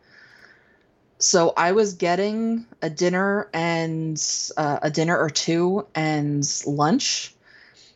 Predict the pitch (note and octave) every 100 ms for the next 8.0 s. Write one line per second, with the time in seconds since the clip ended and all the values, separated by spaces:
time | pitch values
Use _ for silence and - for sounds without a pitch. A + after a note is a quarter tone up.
0 | _ - - - E3+ D#3+ D#3 - E3+ F#3
1 | - C#4+ D4 - - - - - - G#3+
2 | - C4 C#4+ E4 F4 E4 B3+ C4 A#3 A3
3 | A3 B3 C4 C4+ G#3+ G#3 G3 G3+ A#3 -
4 | F#3 G3 - A3 G#3 F#3+ G3 G3 G3+ E3+
5 | E3 F#3 G3+ - E3 D3 - D3+ D#3+ -
6 | B3 B3+ C#4 C4+ - - - E3+ - -
7 | G3 - - F#3+ E3+ E3+ E3 E3 D#3+